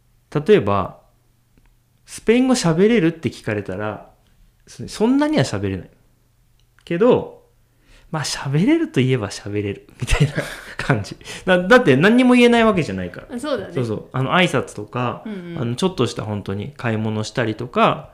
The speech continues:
Speaker 1: 旅行したりするぐらいは喋れるから、まあ、喋れるといえば喋れる。
Speaker 2: うんうん。
Speaker 1: けど、すごい喋れるわけじゃない。
Speaker 2: はい。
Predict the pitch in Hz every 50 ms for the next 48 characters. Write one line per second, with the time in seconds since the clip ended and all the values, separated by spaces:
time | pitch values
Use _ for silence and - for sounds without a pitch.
0 | _ - 127 127 123 - 120 117 117 - 135 131 117 - - 110 113 127 170 208
1 | - - - - 110 98 95 98 98 98 95 90 - - 131 165 165 - - -
2 | _ _ _ _ _ _ _ _ _ _ _ - 165 - - 143 151 175 269 381
3 | 392 427 427 403 403 240 226 269 277 220 - - - 98 90 82 - - - -
4 | _ _ _ _ _ _ _ _ _ _ _ - 226 226 220 196 190 196 214 214
5 | 214 285 294 214 127 85 - - - _ _ _ _ _ _ _ _ _ _ _
6 | - - - 220 214 285 359 349 - - - 120 113 120 113 113 107 110 90 92
7 | 92 - 95 - - 95 - - _